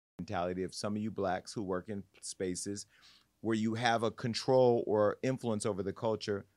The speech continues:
but keep other Blacks from it, or hate on other Blacks, or call them messy, or label them in a way because you know that if they get close to that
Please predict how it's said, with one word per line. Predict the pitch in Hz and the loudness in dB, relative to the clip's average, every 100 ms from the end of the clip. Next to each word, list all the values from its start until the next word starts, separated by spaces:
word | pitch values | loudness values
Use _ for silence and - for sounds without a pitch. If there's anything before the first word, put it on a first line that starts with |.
| - | -4
but | 107 | -4
keep | - 127 - | 0 -2 2
other | 104 98 | 2 2
Blacks | 95 90 - | 2 0 -4
from | - 87 | -6 -4
it, | 95 - _ _ | -4 -6 _ _
or | - 107 | 0 0
hate | 113 120 107 | 4 2 4
on | 104 | 2
other | 101 | 0
Blacks, | 92 95 98 107 110 | 0 0 0 -2 -8
or | |
call | - 117 | -2 0
them | 113 101 | 0 -2
messy, | 107 - 113 | -4 -6 -4
or | 101 | -2
label | 98 117 131 117 | 0 4 4 4
them | 110 104 | 0 0
in | |
a | 101 | 0
way | 101 | 0
because | 95 - 98 - _ _ - | -2 -4 -6 -6 _ _ -2
you | 117 | 0
know | 117 110 | 4 4
that | 104 98 | 4 0
if | 82 | 4
they | 113 | 4
get | 107 - | 4 0
close | - 139 135 | 4 4 4
to | - 92 | 0 4
that | 95 95 | 4 4